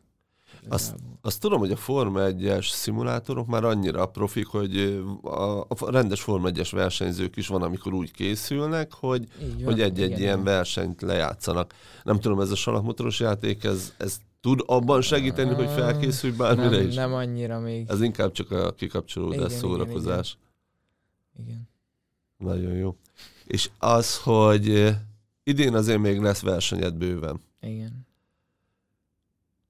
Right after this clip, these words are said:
Speaker 1: Ez mennyire megterhelő? Mert azért, amikor beindul a gépezet, akkor rengeteget utaztok.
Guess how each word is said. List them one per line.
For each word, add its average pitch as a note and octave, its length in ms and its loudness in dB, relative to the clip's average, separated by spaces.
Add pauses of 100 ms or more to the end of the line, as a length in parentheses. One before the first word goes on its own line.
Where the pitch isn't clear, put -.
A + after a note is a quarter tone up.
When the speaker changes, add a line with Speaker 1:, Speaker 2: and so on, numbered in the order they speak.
(280)
Speaker 1:
Ez G#2+ 140 0
mennyire B2 380 2
megterhelő? - 800 -2 (840)
Mert F#2+ 200 0
azért, G2+ 460 4
amikor G2+ 340 0
beindul G#2 440 2
a G2+ 60 2
gépezet, A#2 600 -2
akkor A2 420 -2
rengeteget G2 680 0
utaztok. - 600 -8